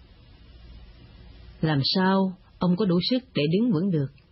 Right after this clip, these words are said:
nếu ông không được nuôi dưỡng bằng lời Chúa và mọi lương thực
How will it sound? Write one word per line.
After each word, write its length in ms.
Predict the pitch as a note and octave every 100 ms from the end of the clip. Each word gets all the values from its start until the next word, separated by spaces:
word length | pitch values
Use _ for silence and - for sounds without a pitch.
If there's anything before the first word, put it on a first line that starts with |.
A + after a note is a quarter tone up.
| - - - - - - - -
nếu 140 | F3
ông 320 | - F#3 F3+ E3+
không 240 | - A3
được 260 | D#3 D3 G3
nuôi 220 | A3+ A#3 D#3
dưỡng 280 | D3 E3 G#3+ A3+
bằng 220 | D#3+ D#3+
lời 200 | D3 D3 C#3
Chúa 260 | - F#3+ A#3+ - - _ - - _ - -
và 100 | F#3
mọi 240 | E3 D#3
lương 260 | F#3 A#3+ A3+
thực 180 | F#3